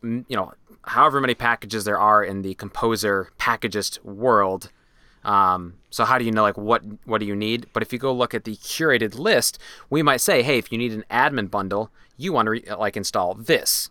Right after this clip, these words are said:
and we've added recipe around it. If you wanna install, I don't know, something else, like, here is the,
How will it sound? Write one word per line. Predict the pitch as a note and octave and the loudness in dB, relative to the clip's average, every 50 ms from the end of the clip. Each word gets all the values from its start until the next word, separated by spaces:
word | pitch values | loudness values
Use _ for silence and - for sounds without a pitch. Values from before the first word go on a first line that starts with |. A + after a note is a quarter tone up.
| _ - | _ -10
and | G2+ G#2 G#2+ | -8 -6 -4
we've | G#2+ G#2+ G2 | -4 -4 -2
added | G2 G#2 G#2 G#2 F#2 | -2 -2 -2 -2 -2
recipe | G2 F#2+ G2+ - - G#2 - G#2 G#2 F#2 | -4 -4 -2 -2 -4 -6 -6 -6 -6 -6
around | - G#2+ G#2+ G2+ F2+ E2 | -4 -2 -2 -2 -2 -6
it. | - - - - - _ _ _ - | -10 -12 -14 -16 -16 _ _ _ -16
If | F2+ F#2 | -12 -8
you | G2+ G2+ | -6 -4
wanna | G2+ G2 G2 | -4 -4 -4
install, | F#2+ F#2 - - G2+ G2 G2 F#2+ F#2 F#2 F#2 F2+ | -6 -6 -4 -2 -2 0 0 0 0 0 0 -2
I | F2+ G2+ | -4 -6
don't | G2+ | -6
know, | F#2+ F2 | -8 -8
something | - - A2+ G#2+ A#2 B2+ | -6 -6 -6 -2 0 2
else, | B2+ A#2 A2 G2+ - - | 2 2 2 2 0 -2
like, | - G2+ F#2 - | -2 -4 -6 -6
here | - - C3 B2 B2 A2+ | -8 -4 -2 0 0 0
is | G#2 G2 | -2 -2
the, | B2 A2+ A2+ | -2 -4 -4